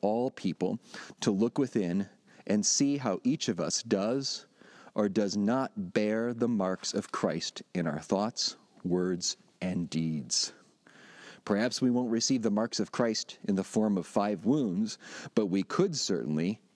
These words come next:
and should certainly make visible the presence of Christ in every other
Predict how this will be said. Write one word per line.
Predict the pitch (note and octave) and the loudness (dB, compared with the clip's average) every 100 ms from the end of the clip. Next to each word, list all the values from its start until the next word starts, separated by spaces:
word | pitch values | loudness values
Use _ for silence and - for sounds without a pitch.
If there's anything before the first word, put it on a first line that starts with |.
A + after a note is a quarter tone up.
| _ | _
and | E2+ D#2 D#2 | -4 -4 -2
should | - - A2+ A#2 | -2 0 2 2
certainly | - F#2+ - D2 B1+ - - - - - - | 0 -2 -2 -4 -4 -8 -16 -18 -18 -8 -2
make | F2+ - | 0 -2
visible | E2 G#2 B2 D#3 D3+ E3 | 0 2 2 0 0 -2
the | E3+ | 0
presence | A#2 G#2 B2 - | 0 0 0 -2
of | C#3 | -4
Christ | - G2+ E2+ - - - - - | -2 -2 0 -4 -8 -16 -20 -6
in | - F2 - | 0 0 0
every | G2 G2+ G2 G#2 A2 - - - | 0 0 2 2 2 -2 -16 -4
other | F#2 F2 F#2+ F2+ F#2+ | -2 0 2 0 -2